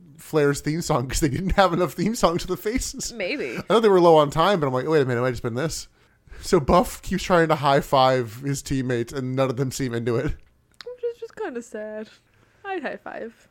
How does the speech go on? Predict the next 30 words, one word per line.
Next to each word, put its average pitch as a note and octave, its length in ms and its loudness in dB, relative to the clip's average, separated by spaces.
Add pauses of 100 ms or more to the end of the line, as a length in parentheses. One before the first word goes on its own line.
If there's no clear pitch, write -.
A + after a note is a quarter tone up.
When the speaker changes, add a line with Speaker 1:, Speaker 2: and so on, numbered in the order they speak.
Speaker 2:
Never C#4+ 280 0
leave G3 180 -4
a D#3+ 40 -16
bro D#3 180 -4
hanging. E3+ 440 -16
Speaker 1:
So E3+ 100 -8
all F3 240 6
eight E3+ 160 4
men D3+ 280 2
start C#3 340 2
brawling B2+ 400 4
to A#2+ 60 -6
start B2+ 260 0
the B2+ 80 -4
match, A#2+ 600 -4 (360)
and C#3+ 160 0
they D3 80 4
try D#3+ 180 4
to E3+ 80 0
do F3 100 4
a D#3 60 4
spot D3+ 400 4
of C3+ 160 -2
all C3+ 220 4
four D3+ 280 0
faces C#3 520 -2
standing C#3 360 0
on C3+ 120 -2
the B2+ 80 -2
ropes, B2 520 0